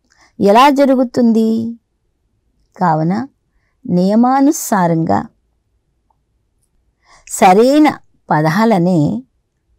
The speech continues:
మాట్లాడాలి. స్థాపన, వినాశనము, తర్వాత పాలన. ఇప్పుడు సర్వోన్నతమైన తండ్రి యొక్క శ్రీమతము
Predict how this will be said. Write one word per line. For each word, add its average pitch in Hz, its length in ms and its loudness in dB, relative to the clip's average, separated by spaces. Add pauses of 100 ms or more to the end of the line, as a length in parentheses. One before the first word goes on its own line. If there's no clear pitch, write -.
మాట్లాడాలి. 170 840 -6 (1080)
స్థాపన, 262 920 -4 (500)
వినాశనము, 196 840 -4 (640)
తర్వాత 285 500 2 (100)
పాలన. 175 440 -2 (1120)
ఇప్పుడు 254 520 0 (300)
సర్వోన్నతమైన 240 1500 2 (260)
తండ్రి 165 340 -4
యొక్క - 500 -4 (680)
శ్రీమతము 202 880 -2